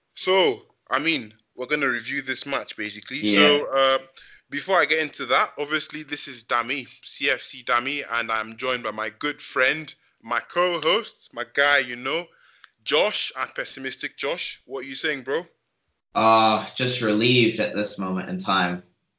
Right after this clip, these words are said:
Speaker 1: Mm.
Speaker 2: Just relieved.
Speaker 1: Mm, mm. So, I mean, yeah, let's get straight into this match review, yeah? So, Josh, kick us off.
Speaker 2: All right. The first thing I wanna talk about,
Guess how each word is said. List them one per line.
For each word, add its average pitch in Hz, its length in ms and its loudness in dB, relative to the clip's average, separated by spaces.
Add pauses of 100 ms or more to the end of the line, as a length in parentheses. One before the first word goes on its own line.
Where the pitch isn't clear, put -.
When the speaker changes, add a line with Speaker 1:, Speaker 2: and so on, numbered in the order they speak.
(160)
Speaker 1:
Mm. 147 140 -6
Speaker 2:
Just 104 200 -2
relieved. 98 680 0 (560)
Speaker 1:
Mm, 135 260 -10 (340)
mm. 131 220 -10 (360)
So, 208 400 0 (440)
I 120 100 -8
mean, 143 300 0
yeah, 254 240 2
let's 370 200 -2
get 254 120 0
straight 214 180 0
into 208 140 -6
this 180 160 -10
match 190 260 -6
review, 117 300 -10
yeah? 120 120 -4 (160)
So, 131 420 -2
Josh, 139 380 -4
kick - 180 -10
us 147 160 -6
off. - 240 -10 (1300)
Speaker 2:
All 139 140 6
right. 117 400 4 (480)
The 123 260 0
first 185 300 4
thing 156 180 0
I 123 240 2
wanna 123 320 0
talk 110 240 -2
about, 90 380 -6